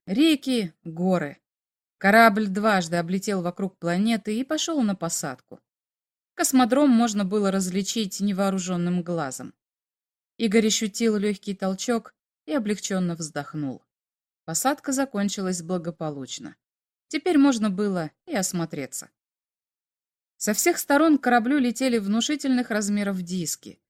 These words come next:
На них, держась за поручни, стояли еще плохо различимые фигурки существ,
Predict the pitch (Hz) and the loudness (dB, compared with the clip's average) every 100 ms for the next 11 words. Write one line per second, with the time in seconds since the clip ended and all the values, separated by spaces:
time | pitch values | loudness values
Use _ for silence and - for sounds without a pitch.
0 | _ _ _ _ 165 180 226 247 185 160 | _ _ _ _ -2 4 6 4 2 -2
1 | 170 170 202 180 165 165 247 220 190 214 | -2 0 0 0 -2 0 0 0 -2 -4
2 | 208 226 254 320 277 233 247 311 277 262 | -4 -2 0 0 -2 -2 -4 -4 -4 -4
3 | 277 262 214 185 202 190 233 202 180 185 | -4 -2 -4 -2 -2 -2 0 0 0 -4
4 | 185 220 202 196 - 185 - - 202 143 | -4 -4 -4 -6 -4 -4 -4 -2 -2 -2
5 | - | -8